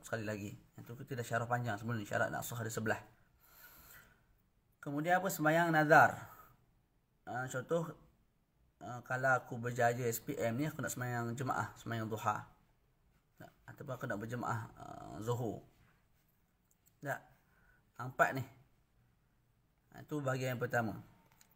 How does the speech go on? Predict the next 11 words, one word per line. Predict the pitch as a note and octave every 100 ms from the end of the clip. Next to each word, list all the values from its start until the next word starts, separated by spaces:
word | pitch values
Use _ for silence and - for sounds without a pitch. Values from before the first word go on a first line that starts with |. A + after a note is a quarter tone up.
| _ _ -
Okey, | - A2 -
empat | - C#3+ -
sembahyang | - F3 F#3 F#3+ A#2+
ni, | D3
bahagian | D3+ D#3+
pertama | D#3 D#3+ D#3+ G#2
ni, | A2 - - - _ _ -
bahagian | A#2+ C3 C3
A | - C3+ G2
ni. | B2+ F3+ - _ _ _ _ -
Tak? | - A2